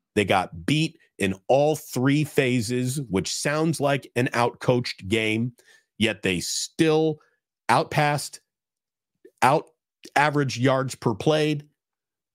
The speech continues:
outran, th-, this team. I mean, without five turnovers, the forty-niners win that game last night, Larry, which is the dumbest, most empty statement you could possibly say,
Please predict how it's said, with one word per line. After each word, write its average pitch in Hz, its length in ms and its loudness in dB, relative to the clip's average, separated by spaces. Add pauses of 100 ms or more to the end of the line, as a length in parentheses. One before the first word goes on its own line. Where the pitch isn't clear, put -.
outran, 151 920 0 (880)
th-, 120 180 -4
this 120 480 0
team. - 420 -2
I 143 60 2
mean, 143 160 0
without 160 500 0
five 170 400 0
turnovers, 117 640 0
the - 120 -4
forty-niners 170 560 0
win 165 180 2
that 147 200 -2
game 180 240 0
last 131 240 0
night, 147 240 -2
Larry, 165 420 2
which 180 160 2
is 175 120 -2
the 170 100 2
dumbest, 185 460 0
most 160 340 -2
empty 185 280 -2
statement 165 440 -4
you 156 80 0
could 151 140 2
possibly 160 500 2
say, 160 400 0